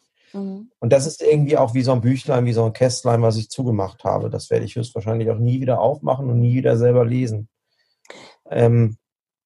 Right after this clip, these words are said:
Speaker 2: das war so ein bisschen Therapie auch.
Speaker 1: Mhm. Da, wertest du es als gutes Zeichen, dass du dieses Kästlein zugemacht hast, dieses Heftlein, Büchlein?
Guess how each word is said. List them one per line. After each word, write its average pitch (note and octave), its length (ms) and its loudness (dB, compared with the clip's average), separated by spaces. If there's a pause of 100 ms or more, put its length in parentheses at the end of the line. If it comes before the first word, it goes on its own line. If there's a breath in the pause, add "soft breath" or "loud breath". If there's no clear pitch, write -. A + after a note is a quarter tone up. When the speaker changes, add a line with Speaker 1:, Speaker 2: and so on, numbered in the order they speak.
(160)
Speaker 2:
das A2+ 180 0
war B2 80 6
so B2 80 2
ein A#2+ 40 0
bisschen C3 260 0
Therapie G#2+ 520 2
auch. G2+ 400 0
Speaker 1:
Mhm. G#3 360 -4 (320 loud breath)
Da, - 80 0 (420)
wertest A3 600 0
du C4 40 4
es B3 140 0
als G#3 200 0
gutes C4 440 0
Zeichen, F#3 360 0
dass F3 180 -2
du F#3+ 120 -4
dieses F3 340 2
Kästlein G3 440 0
zugemacht F#3 560 0
hast, G#3 260 -2
dieses F3 300 -4
Heftlein, F3+ 580 -2
Büchlein? F#3+ 480 -4